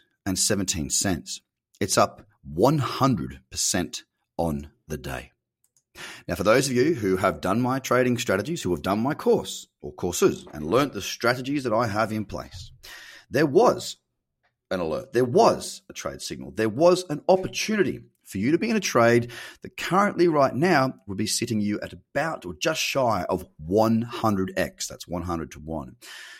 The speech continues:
You see, the entry was at one eighteen thirty-seven. And the stop itself, I gotta,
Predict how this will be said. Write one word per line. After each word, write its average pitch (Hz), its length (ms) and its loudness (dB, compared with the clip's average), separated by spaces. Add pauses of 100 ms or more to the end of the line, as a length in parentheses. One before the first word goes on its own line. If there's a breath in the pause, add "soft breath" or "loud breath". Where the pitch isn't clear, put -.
You - 80 -8
see, 117 160 2
the 110 160 2
entry 127 200 0
was 95 100 2
at 92 80 -6
one 95 200 -2
eighteen 92 400 -2
thirty-seven. 90 680 -2 (800)
And 90 360 -4
the 78 100 -6
stop - 440 -2
itself, 127 680 -2
I - 60 -10
gotta, 80 160 -10